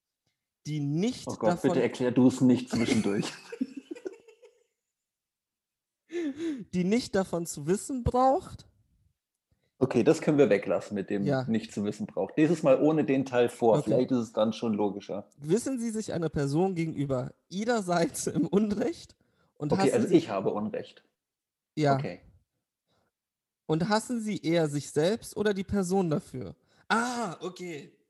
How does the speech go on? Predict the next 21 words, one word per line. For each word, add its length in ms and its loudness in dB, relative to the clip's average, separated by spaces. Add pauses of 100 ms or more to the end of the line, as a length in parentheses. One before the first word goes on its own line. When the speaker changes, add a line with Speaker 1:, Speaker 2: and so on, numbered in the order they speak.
(120)
Speaker 1:
Okay, 460 -18
jetzt. 440 -18 (460)
Okay. 480 -16 (1800)
Speaker 2:
Ja, 280 -14
das 160 -8
ist 160 -10
eh, 160 0
also 480 -2
mir 300 0
wird 160 -4
ganz 300 0
oft 240 -2
vorgeworfen, 540 4
dass 140 0
ich 120 -4
ein 80 0
schlechter 460 2
Verlierer 540 -4
bin. 260 -6
Speaker 1:
Ja. 220 0 (760)
Speaker 2:
Ähm, 460 -6